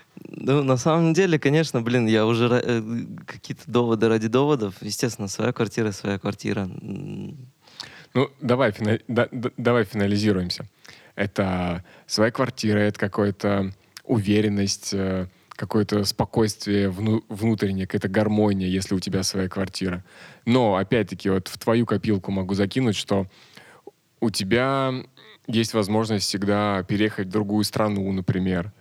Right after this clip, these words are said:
Speaker 2: и там попробовать пожить. Если у тебя ипотека и у тебя не огр-, ну, небольшой заработок, ты не можешь этого сделать, собственно, ты привязан. Но
Speaker 1: Ну
Speaker 2: только в
Speaker 1: да,
Speaker 2: случае,
Speaker 1: это как
Speaker 2: если её не сдавать, что, напоминаю, за-, незаконно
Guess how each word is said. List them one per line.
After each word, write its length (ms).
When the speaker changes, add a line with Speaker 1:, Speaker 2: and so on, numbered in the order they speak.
Speaker 2:
и 100
там 280
попробовать 560
пожить. 440
Если 220
у 100
тебя 260
ипотека 480
и 40
у 100
тебя 260
не 120
огр-, 280
ну, 180
небольшой 480
заработок, 520
ты 140
не 120
можешь 320
этого 220
сделать, 380
собственно, 320
ты 120
привязан. 600
Но 80
Speaker 1:
Ну 60
Speaker 2:
только 240
в 20
Speaker 1:
да, 60
Speaker 2:
случае, 140
Speaker 1:
это 100
как 40
Speaker 2:
если 180
её 180
не 140
сдавать, 540
что, 640
напоминаю, 500
за-, 200
незаконно 920